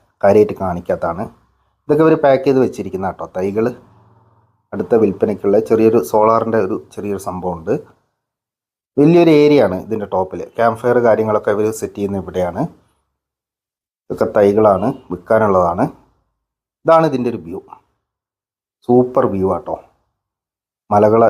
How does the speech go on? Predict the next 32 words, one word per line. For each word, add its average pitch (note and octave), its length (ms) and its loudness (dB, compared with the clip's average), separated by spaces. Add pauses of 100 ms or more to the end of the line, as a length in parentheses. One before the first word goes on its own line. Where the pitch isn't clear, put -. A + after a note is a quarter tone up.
(140)
വ്യൂ G2+ 140 -4 (100)
ഉണ്ട്, F#2+ 180 -4 (600)
വയലിൻ്റെ G#2+ 580 2
വ്യൂ F2+ 240 -2
ഉണ്ട്, F#2+ 180 -4 (140)
അങ്ങനെ G2 200 -10 (100)
നല്ല G2 140 -4 (120)
രീതിയിലുള്ള A2 480 0 (540)
വ്യൂ G2 200 2
ഉള്ള G2 200 2
സ്ഥലമാണ്. E2+ 480 -4 (1400)
അപ്പോൾ C#3+ 200 2
ഇതിൻ്റെ F3+ 280 4
ഒരു F3+ 80 4 (120)
വില C3 200 4 (100)
ഇവർ B2 140 0 (140)
ചോദിക്കുന്നത് G#2 580 -8
മൂന്ന് C#3 260 -2 (120)
കോടി F#2+ 320 -2
മുപ്പത് G2 360 -6
ലക്ഷം - 300 -10
രൂപയാണ്. C#2 380 -14 (260)
അത് G2 160 -6
വലിയൊരു G#2+ 340 2 (280)
കൂടുതലൊന്നും G#2 520 0
അല്ല F2 180 -4
കേട്ടോ. D#2 160 -8 (220)
കാരണം F#2 240 -6
ഇതിൻ്റെ, F#2+ 240 -4 (500)
നമ്മളിതിന് G#2 420 0 (200)
വില G#2 200 2
മതിക്കാൻ A#2 340 0